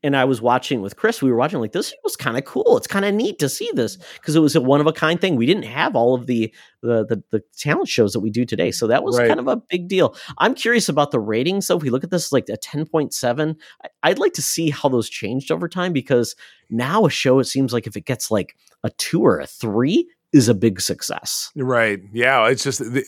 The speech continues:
Speaker 2: audience has become more fractured.
Speaker 1: That's a share.
Speaker 2: You know,
Speaker 1: Yeah,
Speaker 2: yeah.
Speaker 1: that's a share.
Speaker 2: Yeah.
Speaker 1: Yeah.
Speaker 2: So it is a sh-, a share of total. So, okay. Counting back, uh, counting up the top twenty, uh, of new
Speaker 1: Uh,
Speaker 2: programs.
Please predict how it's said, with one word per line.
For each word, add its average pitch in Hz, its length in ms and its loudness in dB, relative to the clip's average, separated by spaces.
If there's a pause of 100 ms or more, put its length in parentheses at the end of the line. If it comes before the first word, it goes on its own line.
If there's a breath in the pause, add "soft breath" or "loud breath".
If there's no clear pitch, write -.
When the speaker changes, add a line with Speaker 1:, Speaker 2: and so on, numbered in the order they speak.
Speaker 2:
audience 131 440 2
has 107 120 -4
become 113 260 -4
more 101 200 -2
fractured. 107 280 -2
Speaker 1:
That's - 100 -6
a 117 60 -2
share. 117 520 -2 (100)
Speaker 2:
You 127 120 -2
know, 113 160 2
Speaker 1:
Yeah, 120 100 0
Speaker 2:
yeah. 117 140 4
Speaker 1:
that's 107 100 -4
a - 20 -12
share. 104 400 -6
Speaker 2:
Yeah. 135 200 -2
Speaker 1:
Yeah. 107 40 2
Speaker 2:
So 120 220 0
it 123 80 2
is 123 320 0
a 101 60 -6
sh-, - 140 -8
a 101 140 -2
share 110 300 0
of 98 80 -4
total. 113 240 2
So, 127 140 0
okay. 170 460 0 (280 loud breath)
Counting 208 500 0
back, 165 420 2
uh, 139 160 2
counting 165 280 0
up 156 120 2
the 143 100 -2
top 135 280 -2
twenty, 120 540 -6 (400 soft breath)
uh, 113 240 4
of 104 200 2
new 113 180 -2
Speaker 1:
Uh, 120 200 4
Speaker 2:
programs. 131 720 0